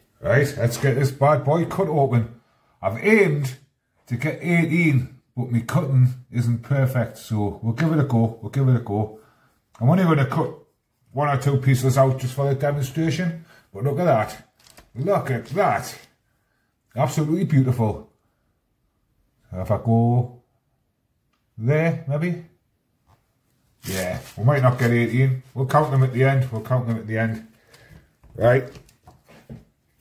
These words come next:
And we'll go down here again. Sixteen.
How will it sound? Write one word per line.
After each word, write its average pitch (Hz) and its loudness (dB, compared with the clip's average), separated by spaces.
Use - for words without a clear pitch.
And 107 -6
we'll 107 -4
go 113 2
down 117 2
here 117 0
again. 113 -4
Sixteen. 135 0